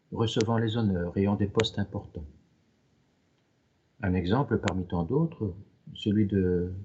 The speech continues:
Sabine, victime de réseaux pédophiles en Europe. Depuis l'âge de six ans, elle fut livrée à ces réseaux de prédateurs,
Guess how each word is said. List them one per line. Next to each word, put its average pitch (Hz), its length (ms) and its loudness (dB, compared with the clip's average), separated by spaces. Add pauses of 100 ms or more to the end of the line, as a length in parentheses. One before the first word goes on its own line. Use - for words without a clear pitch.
Sabine, 78 640 -2 (460)
victime 117 340 4
de 117 80 2
réseaux 110 320 2
pédophiles 107 500 2
en 95 80 0
Europe. 82 340 -4 (1120)
Depuis 120 220 0
l'âge 131 220 2
de 117 100 0
six 110 300 -2
ans, 151 160 0 (640)
elle - 120 2
fut - 160 -4
livrée 120 320 0
à 110 60 2
ces - 160 -2
réseaux 107 380 0
de - 80 -2
prédateurs, 95 720 -2